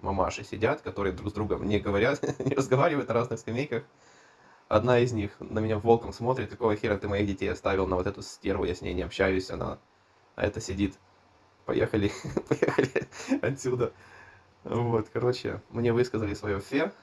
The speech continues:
что я детей бросил на, на ту дрянь, а они в конфликте, и я такой сякой нехороший. И на следующее утро, когда была доставка у меня в доме, доставка бочки, сауны,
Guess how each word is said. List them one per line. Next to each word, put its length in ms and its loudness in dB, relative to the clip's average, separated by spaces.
что 160 -12
я 100 -4
детей 300 0
бросил 440 2
на, 460 -2
на 100 -2
ту 220 -6
дрянь, 440 2
а 260 -4
они 380 -4
в 140 -6
конфликте, 560 -4
и 520 -6
я 180 0
такой 260 -2
сякой 280 -4
нехороший. 520 -6
И 80 -4
на 100 0
следующее 400 0
утро, 200 -2
когда 220 2
была 360 0
доставка 540 -2
у 80 -4
меня 180 -2
в 80 -4
доме, 260 -2
доставка 460 -4
бочки, 340 -2
сауны, 520 0